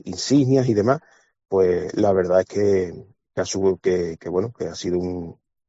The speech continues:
un cambio, pues, muy importante. Eh, todo, yo lo vuelvo a repetir, siempre que tengo en conta-, tengo contacto con cofrades de, de, de aquí de la,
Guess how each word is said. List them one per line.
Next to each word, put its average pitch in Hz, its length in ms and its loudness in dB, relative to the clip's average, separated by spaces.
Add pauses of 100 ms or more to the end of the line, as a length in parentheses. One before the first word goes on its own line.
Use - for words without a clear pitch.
(300)
un 98 140 -2
cambio, 98 460 2
pues, 95 300 0
muy 98 220 -2
importante. 101 760 -2
Eh, 90 560 -10 (440)
todo, 117 380 6
yo 107 540 -2
lo 127 80 2
vuelvo 120 220 6
a - 20 6
repetir, 117 480 4 (240)
siempre 120 560 2
que 101 120 0
tengo 113 160 4
en 107 60 2
conta-, 101 360 -2
tengo 120 220 4
contacto 117 440 2
con 92 300 0
cofrades 104 460 4
de, 95 420 0
de, 87 460 -8
de 87 240 -6
aquí 90 200 -6
de 104 100 4
la, 98 300 4